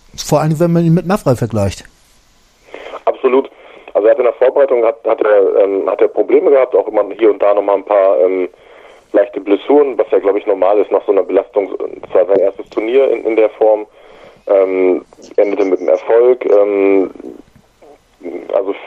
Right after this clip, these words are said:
Speaker 2: völlig normal auch seine erste, seine erste richtige Saison, die er gespielt hat als, als Stammspieler, das war ja auch schon irgendwie so ein Highlight. Und dann eine kurze Pause, also ich finde, das war alles völlig nachvollziehbar und jetzt ist er eigentlich in den letzten drei, vier Wochen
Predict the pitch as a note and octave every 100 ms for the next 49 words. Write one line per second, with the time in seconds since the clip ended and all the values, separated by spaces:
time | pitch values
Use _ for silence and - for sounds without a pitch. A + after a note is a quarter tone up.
0 | - - A2+ A#2+ G2+ G2 G2 F#2+ - G#2+
1 | G#2 G2+ G#2+ - G2+ G#2 F#2+ D2+ G2+ G2+
2 | G2+ G#2 G2 F#2 F2 A2 A#2+ A#2 G#2+ -
3 | A2+ A2 G#2 F#2+ - G2+ - G2 G#2 -
4 | F#2+ F2+ - F2+ F#2+ G#2+ A2 F#2+ G2 G2+
5 | F#2+ F#2+ F#2 F#2+ F#2+ G2 - - - -
6 | - - - - - - A2+ G#2+ A2 -
7 | A#2 A#2 - G#2+ C#3 A#2+ G#2+ - A2 -
8 | G#2+ G2+ G2+ - - G#2 G2 A2 - C3
9 | - A2 F#2+ F#2+ G#2+ A#2 G2+ A2 - G#2+
10 | G#2+ G#2 - G#2+ G2+ G2+ A2+ G2 G#2+ A#2
11 | E2 -